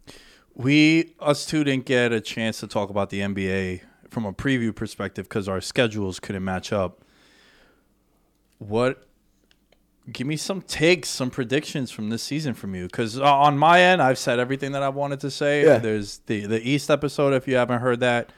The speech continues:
Speaker 1: We had, uh, our buddy Dylan and Jarrell Harris from Sports Illustrated on the show. Broke down the East. And then I had Dunbar and, and Chris for the West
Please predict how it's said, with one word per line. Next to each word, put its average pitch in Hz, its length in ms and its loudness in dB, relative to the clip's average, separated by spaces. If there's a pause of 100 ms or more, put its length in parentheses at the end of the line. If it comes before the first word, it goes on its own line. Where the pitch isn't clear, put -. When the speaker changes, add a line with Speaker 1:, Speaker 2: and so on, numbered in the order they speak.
(320)
Speaker 1:
We 104 140 -2
had, 107 300 2
uh, 98 280 2
our 107 120 -2
buddy 107 280 0
Dylan 117 460 0
and 98 240 -4
Jarrell 107 320 -2
Harris 110 360 -2
from 104 100 -10
Sports 107 360 -6
Illustrated 117 500 -4
on 110 120 -2
the 110 60 -2
show. 113 420 -2 (460)
Broke 107 220 -2
down 107 220 2
the 120 200 -6
East. - 360 -6 (100)
And 107 180 -4
then 104 160 -2
I 104 60 0
had 101 220 -2
Dunbar 104 520 0
and, 95 220 -6
and 98 200 -10
Chris - 460 -4
for 95 400 -4
the 92 100 -6
West 113 420 -2